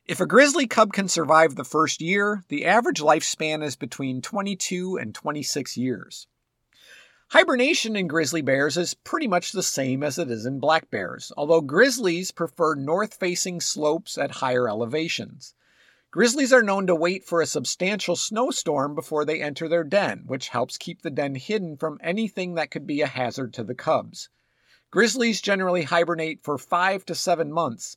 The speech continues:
but coastal grizzlies, where the weather is mild and there's better access to food year-round, may skip hibernation altogether.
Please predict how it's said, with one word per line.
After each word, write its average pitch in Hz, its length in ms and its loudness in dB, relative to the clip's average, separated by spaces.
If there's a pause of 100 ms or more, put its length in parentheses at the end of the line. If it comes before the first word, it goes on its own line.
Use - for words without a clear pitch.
but 147 160 -6
coastal - 380 2
grizzlies, 143 680 -4
where 143 160 -2
the 151 100 -2
weather 135 320 -2
is 127 140 -6
mild 117 420 -4
and 143 120 -6
there's 147 200 -4
better 135 320 0
access 135 520 -2
to - 80 -12
food 226 340 -2
year-round, 107 600 -4 (360)
may 180 240 0
skip - 360 -2
hibernation 139 640 -4
altogether. 123 560 0